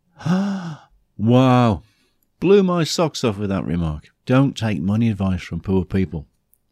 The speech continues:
Oh, how obvious. And some of these poor people are actually masquerading as experts. Quite a long time ago, I remember sitting with my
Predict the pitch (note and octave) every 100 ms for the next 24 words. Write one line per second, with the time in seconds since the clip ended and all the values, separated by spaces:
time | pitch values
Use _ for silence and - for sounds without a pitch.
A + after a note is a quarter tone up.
0 | _ - - D3 - _ _ _ G#2 A#2+
1 | G#2+ G#2 D#2 - _ _ _ _ _ _
2 | _ _ _ _ _ _ _ _ _ _
3 | - - - - _ _ - - E3+ A#3
4 | G#3+ - D#3+ - D3+ G3+ G2 G2+ C3 -
5 | B2 A#2 B2+ C3 - G#2 G2+ G#2 F#2+ F#2+
6 | A#2 - - F2+ D#2 - - _ _ _
7 | _ _ _ _ _ _ _ _ _ _
8 | _ _ - - _ _ - - - -
9 | _ _ - E3+ G3+ F#3+ E3+ - C#3+ B2
10 | A#2 G#2 G2 G2+ G#2 G#2 - A#2+ F#2+ F#2+
11 | G2 F#2+ F2+